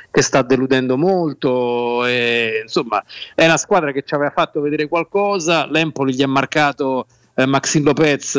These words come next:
il regista, e il Sassuolo ha praticamente smesso di giocare. Stiamo parlando dell'Empoli, peggior partita della squadra di Dionisi, quindi,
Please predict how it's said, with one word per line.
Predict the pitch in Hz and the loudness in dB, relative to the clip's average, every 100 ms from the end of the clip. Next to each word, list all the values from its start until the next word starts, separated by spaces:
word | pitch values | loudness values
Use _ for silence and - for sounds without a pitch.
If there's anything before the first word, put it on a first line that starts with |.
| 131 127 | 0 0
il | 123 135 131 | 0 0 0
regista, | 135 123 139 147 - 127 120 | -2 -2 0 0 0 0 0
e | 120 | -2
il | 110 | -2
Sassuolo | 127 - 143 | -4 -2 -2
ha | 117 | 0
praticamente | 117 117 120 131 127 | -2 0 0 0 0
smesso | 120 127 131 - | -2 0 0 0
di | 127 | -2
giocare. | - 139 180 151 113 113 | 2 2 4 2 0 -6
Stiamo | - 127 | -8 -6
parlando | 120 127 123 | -2 -2 -2
dell'Empoli, | 127 143 151 120 113 | 0 0 0 -2 -6
peggior | - - 131 | -8 -4 -4
partita | 127 127 - 135 | -2 -4 0 2
della | 123 127 | 2 0
squadra | 123 139 127 131 | 0 0 2 2
di | 127 | 0
Dionisi, | 127 156 160 104 | 0 0 0 -2
quindi, | 110 - | -6 -10